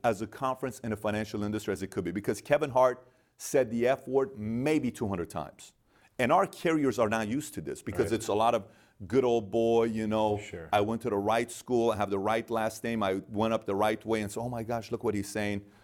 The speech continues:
Speaker 1: You know, our average agent is a thirty-four-year-old Hispanic female,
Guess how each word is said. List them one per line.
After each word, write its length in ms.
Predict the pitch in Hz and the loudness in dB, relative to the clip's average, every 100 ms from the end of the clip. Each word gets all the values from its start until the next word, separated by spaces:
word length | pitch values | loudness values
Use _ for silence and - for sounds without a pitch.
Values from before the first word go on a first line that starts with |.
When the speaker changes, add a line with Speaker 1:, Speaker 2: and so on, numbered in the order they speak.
| _ _ | _ _
Speaker 1:
You 100 | - | -2
know, 120 | 113 107 | 2 4
our 100 | 110 | 4
average 380 | 113 113 104 - | 4 2 -4 -4
agent 320 | 107 104 107 | -4 -2 -4
is 100 | 98 | -2
a 60 | 95 | -2
thirty-four-year-old 960 | - 107 113 110 - 107 104 101 101 101 | 0 0 0 -4 -2 0 2 2 0 -2
Hispanic 640 | 101 - 107 104 104 98 | -12 -8 -6 -4 -4 -8
female, 540 | - - 87 76 - | -10 -8 -6 -8 -10